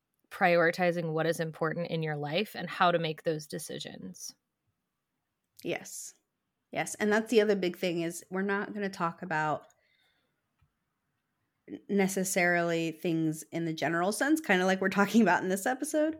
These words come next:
Speaker 2: We're
Speaker 1: Yeah.
Speaker 2: actually going to, to tell you what our framework is. Like, okay, so for prioritize, you know, prioritize,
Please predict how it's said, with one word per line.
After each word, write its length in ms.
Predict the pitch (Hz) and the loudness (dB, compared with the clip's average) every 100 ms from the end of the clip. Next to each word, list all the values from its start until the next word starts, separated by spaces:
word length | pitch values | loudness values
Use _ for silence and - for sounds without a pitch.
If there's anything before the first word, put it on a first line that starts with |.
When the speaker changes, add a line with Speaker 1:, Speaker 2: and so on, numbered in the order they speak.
| - - - | -14 -20 -8
Speaker 2:
We're 100 | - | -4
Speaker 1:
Yeah. 60 | 156 | 6
Speaker 2:
actually 440 | 202 226 - 226 | 8 6 2 4
going 340 | 214 208 196 190 | 6 6 4 2
to, 500 | 196 196 185 170 - - _ - | 0 0 0 -2 -6 -12 _ -6
to 220 | 208 175 | -2 -2
tell 400 | 175 - 220 220 | -4 0 4 6
you 540 | 214 175 165 160 160 - _ _ _ _ _ _ _ | 4 0 0 0 -2 -8 _ _ _ _ _ _ _
what 320 | - 185 196 226 | -8 0 4 6
our 140 | 226 | 6
framework 580 | 226 220 220 214 208 214 | 4 2 4 4 2 2
is. 300 | 247 131 - | 2 2 -2
Like, 220 | 131 127 | -4 -4
okay, 260 | 185 190 98 | 0 0 0
so 220 | - 160 | 0 -2
for 400 | - - 214 226 | -2 2 4 4
prioritize, 720 | - 202 208 208 - - 165 - | 0 2 2 0 -6 -6 -4 -4
you 100 | 190 | -4
know, 200 | 156 175 _ | -4 -6 _
prioritize, 720 | - 240 247 196 156 151 202 | 2 4 4 2 0 0 0